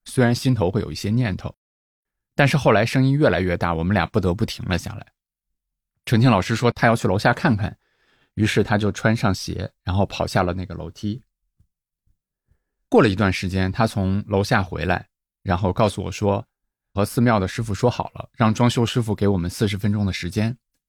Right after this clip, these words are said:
然后他去关那个窗户，关窗户的时候，他问我说，“这段要重录吗？”我当时下意识地回答他说，我说，“不用，这些都是节目的一部分。”这期播客播放以后，有一位朋友在评论里面说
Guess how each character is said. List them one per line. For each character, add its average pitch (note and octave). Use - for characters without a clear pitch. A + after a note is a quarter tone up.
然 A#2+
后 E3+
他 E3
去 D3+
关 D3
那 C#3
个 F#2+
窗 D3+
户， -
关 D3
窗 D#3
户 D3
的 A2
时 G2
候， G2+
他 A2
问 A2+
我 F2
说 A2
，“这 B2+
段 C3+
要 B2+
重 G2+
录 C3
吗？” G2
我 G2+
当 B2
时 C#3
下 G3
意 G2+
识 G2
地 G2+
回 F#2+
答 F2
他 F2+
说， F#2+
我 G#2
说 G#2+
，“不 G2+
用， A2
这 A2+
些 A2
都 A#2
是 A2+
节 F#2
目 G#2
的 F#2+
一 E2+
部 A2+
分。” -
这 G#3
期 E3+
播 F#3+
客 -
播 D#3
放 E3
以 G2
后， G2+
有 A2+
一 G#2
位 C3+
朋 G#2
友 A2
在 G2+
评 G2
论 A#2+
里 F#2+
面 E2+
说 F#2